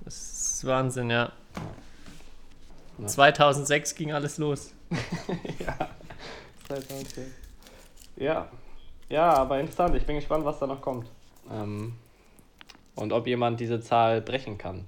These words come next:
Speaker 2: den Rekord.
Speaker 1: Ja, was mich auch interessieren würde, ob jemand wirklich alle Folgen gehört hat. Sieht man da ja, glaub ich, auch, ne?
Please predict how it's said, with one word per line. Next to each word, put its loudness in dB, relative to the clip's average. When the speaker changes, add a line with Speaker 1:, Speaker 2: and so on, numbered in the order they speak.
Speaker 2:
den -4
Rekord. -6
Speaker 1:
Ja, -2
was 2
mich 8
auch 10
interessieren 4
würde, 2
ob 0
jemand 2
wirklich -2
alle 0
Folgen 0
gehört -2
hat. 0
Sieht -2
man 2
da 8
ja, 8
glaub 6
ich, 0
auch, 2
ne? 10